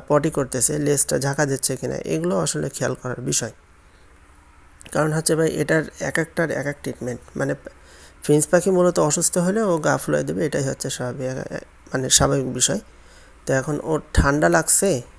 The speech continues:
নাকি মাইটস আক্রান্ত হয়েছে নাকি পায়খানা হয়েছে নাকি কাশি হয়েছে, মানে এর উপসর্গ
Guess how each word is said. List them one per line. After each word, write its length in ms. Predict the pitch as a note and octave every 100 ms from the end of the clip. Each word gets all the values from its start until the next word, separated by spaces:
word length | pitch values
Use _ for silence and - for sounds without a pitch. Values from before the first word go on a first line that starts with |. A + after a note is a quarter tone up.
| - C#3
নাকি 300 | B2 - B2+
মাইটস 440 | B2 C3 - -
আক্রান্ত 360 | D3 D#3 D3+ D3+
হয়েছে 380 | D3+ - F3
নাকি 260 | C3+ C3 D3+
পায়খানা 500 | - B2+ B2+ D3 D3
হয়েছে 320 | C#3+ - F3+ - - - - - -
নাকি 220 | C#3+ C3 C#3
কাশি 440 | - C3 C3+ D#3
হয়েছে, 460 | D#3 D3 - D3 B2 - -
মানে 300 | C#3 C3+ C#3+ - - - - - - -
এর 340 | C#3+ D#3 -
উপসর্গ 680 | F3 E3+ F#3 F#3+ F#3 F3+ A3+